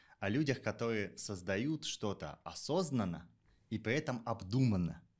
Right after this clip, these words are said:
Вот. И наш первый гость — невероятной, э, величины человек,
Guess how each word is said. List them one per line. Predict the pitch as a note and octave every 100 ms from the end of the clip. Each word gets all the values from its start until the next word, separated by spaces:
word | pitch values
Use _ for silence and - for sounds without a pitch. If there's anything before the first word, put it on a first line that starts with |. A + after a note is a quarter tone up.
| _ _ _ _ _ _ - - -
Вот. | G#2+ G#2+ - -
И | B2
наш | F3+ F3+ -
первый | F3 F#3+ F3+
гость — | A#2+ A#2+ B2 - - _ - - - -
невероятной, | B2+ D#3 G3 F3+ D3+ - F#2+ E2+ - - _ _ - -
э, | G2 F#2+ F#2
величины | A#2 F#3+ - F#3 F3 F3
человек, | B2 G2+ F#2+ B2